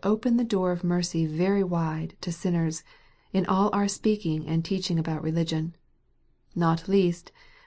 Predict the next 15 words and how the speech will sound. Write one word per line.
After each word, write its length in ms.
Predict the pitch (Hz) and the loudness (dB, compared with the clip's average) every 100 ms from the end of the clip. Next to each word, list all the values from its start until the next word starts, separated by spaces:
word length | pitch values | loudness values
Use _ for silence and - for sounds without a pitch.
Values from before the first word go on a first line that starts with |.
| - | 0
let 200 | 196 233 | 4 4
us 200 | 247 - | 4 6
leave 240 | 233 175 | 6 6
it 220 | 156 156 | 2 -2
with 100 | 175 | 0
a 60 | 170 | 2
resolution 680 | 180 185 196 202 196 175 170 | 2 2 2 2 2 -2 0
never 400 | 180 185 196 226 | 0 2 2 2
to 120 | 233 | 2
be 220 | 208 175 | 0 0
unforgiving 760 | - 170 170 175 190 190 165 165 | 2 0 0 -2 -2 0 0 0
towards 300 | - 165 160 | -2 -2 -2
our 100 | 160 | -4
fellow 280 | 165 160 | -4 -4
men. 400 | 156 160 160 170 | -2 -4 -4 -6